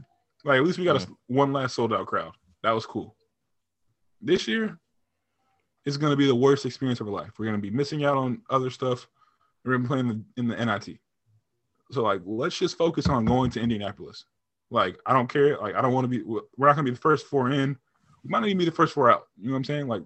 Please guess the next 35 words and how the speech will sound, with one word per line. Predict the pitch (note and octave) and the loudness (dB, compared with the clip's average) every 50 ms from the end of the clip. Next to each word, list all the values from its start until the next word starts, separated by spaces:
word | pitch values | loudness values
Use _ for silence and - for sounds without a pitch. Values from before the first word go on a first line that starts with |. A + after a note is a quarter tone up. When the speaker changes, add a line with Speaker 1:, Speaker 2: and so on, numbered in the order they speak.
| _ _ - | _ _ -4
Speaker 1:
let's | A2 C3+ D3 D3 | -2 -2 -2 -2
go | D3 D#3+ D#3+ D#3+ D#3+ | 0 0 2 2 2
win | D3+ C#3+ D3 D3 D3 | 0 -2 -2 -2 -2
the | C#3+ C#3+ - _ _ - | -2 -2 -4 _ _ -6
Indianapolis | B2+ C3+ C3+ C3 B2+ B2+ B2+ - B2+ B2 A#2+ A#2+ | -4 -2 -2 -2 -2 -2 -4 -4 -6 -8 -4 -4
and | A2+ | -4
we | G2+ | -4
go | G2+ G#2+ G2+ | -4 -6 -8
from | - F#2 F2+ | -8 -10 -14
there. | E2 D#2 G2 | -14 -14 -14
So, | - - G2+ F#2 F2+ - _ _ _ _ _ _ _ _ _ _ _ _ _ _ _ | -8 -6 -6 -6 -8 -10 _ _ _ _ _ _ _ _ _ _ _ _ _ _ _
I | - | 0
hope | - D#3+ D#3+ | 0 2 4
our | F3 - | 4 4
focus | - C#3 B2+ A#2+ A2 F#2+ | 4 4 2 0 0 -6
is | F#2+ F2+ | -8 -10
that | F#2+ F2 - - | -12 -12 -12 -14
because, | F#2+ F#2+ - G2 F#2+ F#2+ F#2 - - _ _ _ _ _ _ _ _ _ _ _ _ _ _ _ _ - | -14 -10 -8 -6 -6 -6 -8 -10 -16 _ _ _ _ _ _ _ _ _ _ _ _ _ _ _ _ -2
again, | A#2 A#2 G#2+ G2 G2 | -2 0 0 0 2
my | G2+ A2+ C3+ | 6 8 8
biggest | D3 C#3 C#3 B2 B2 G#2+ G2+ | 8 6 4 0 -2 -2 -2
gripe | - A2 A2 F#2+ - | -2 -2 -2 -2 -4
from | - A2 G#2 | -6 -6 -6
the | F#2+ | -6
beginning | F#2+ F#2+ A2 C3 C#3 C3 | -6 -4 -4 -2 0 0
of | A#2+ | 0
the | A2+ | 0
year | G#2 G2+ G2 F#2 | -2 -2 -4 -6
was | F2+ G2 F#2 | -8 -8 -8
that | G2 E2+ - | -8 -8 -6
everybody | G#2+ A#2 A2 A#2 A2 | -4 -2 0 0 0
was | G#2 G#2 - | -2 -2 -8
too | - G#2+ | -10 -6
focused | - A2+ G2+ G2+ - - | -4 -4 -4 -6 -6 -8
on, | G2+ F#2+ F#2+ F2+ F#2+ - | -6 -8 -8 -8 -12 -16